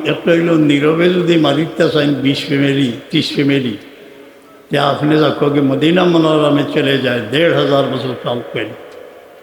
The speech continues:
আমি লিখছি তার জীবনী আলী ইবনে হুসেন জৈনুল আবেদিন রাদিয়াল্লাহু তাআলা। তার জীবন লইয়া মোরাকাবা করলে মদিনা শরীফ গেলে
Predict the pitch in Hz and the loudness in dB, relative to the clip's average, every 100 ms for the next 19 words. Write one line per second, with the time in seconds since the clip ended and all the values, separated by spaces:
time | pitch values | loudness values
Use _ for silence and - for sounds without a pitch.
0 | - 131 139 147 151 147 170 147 151 147 | -10 -2 0 2 2 2 0 0 0 0
1 | 135 127 147 151 139 135 151 165 160 156 | 0 0 2 2 2 2 2 2 4 2
2 | 131 - 143 139 123 131 139 131 123 131 | 2 0 0 0 0 0 0 0 -2 -2
3 | 131 160 147 123 120 117 117 117 - 120 | 0 2 0 -2 -2 -4 -4 -6 -6 -8
4 | 131 135 - - - - - - - - | -8 -14 -20 -20 -20 -20 -20 -20 -20 -20
5 | - - - - - _ _ - 139 156 | -20 -20 -20 -20 -20 _ _ -4 0 0
6 | 135 131 135 160 160 165 151 147 131 143 | 0 0 2 2 2 2 4 2 0 0
7 | 175 180 208 170 131 127 127 131 135 151 | 0 0 0 -2 -2 -2 -2 -2 0 0
8 | - 226 185 - 180 139 139 208 | 0 -2 -4 -4 -6 -4 -2 -4